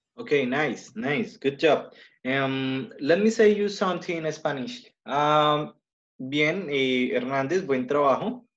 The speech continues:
Vale, se ve que vas mejorando bastante. Y de pronto algunas, algunas cositas en la, en la fluidez que, que es momento de empezar a,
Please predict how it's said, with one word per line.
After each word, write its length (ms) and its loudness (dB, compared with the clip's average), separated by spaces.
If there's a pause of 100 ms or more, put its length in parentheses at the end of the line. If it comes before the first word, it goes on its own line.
(500)
Vale, 440 4
se 120 -2
ve 160 2
que 400 -2 (540)
vas 320 4
mejorando 800 4
bastante. 720 -2 (640)
Y 920 2 (1300)
de 120 0
pronto 260 2
algunas, 340 -2
algunas 520 -4
cositas 520 -2
en 160 -6
la, 500 0 (140)
en 160 -6
la 120 -4
fluidez 680 0
que, 840 -2 (1040)
que 340 6
es 160 0
momento 400 -2
de 80 4
empezar 400 -6
a, 220 -4